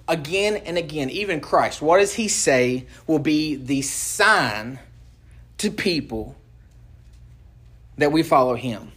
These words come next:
What's the sign that we believe? How are people gonna know that we're his disciples? Because we love each other.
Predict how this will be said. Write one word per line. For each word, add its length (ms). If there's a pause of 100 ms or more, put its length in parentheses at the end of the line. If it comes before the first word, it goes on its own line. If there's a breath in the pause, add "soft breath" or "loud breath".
(120)
What's 240
the 80
sign 580
that 100
we 120
believe? 480 (100)
How 140
are 120
people 220
gonna 140
know 320
that 160
we're 160
his 240
disciples? 720 (1200)
Because 280
we 80
love 180
each 220
other. 240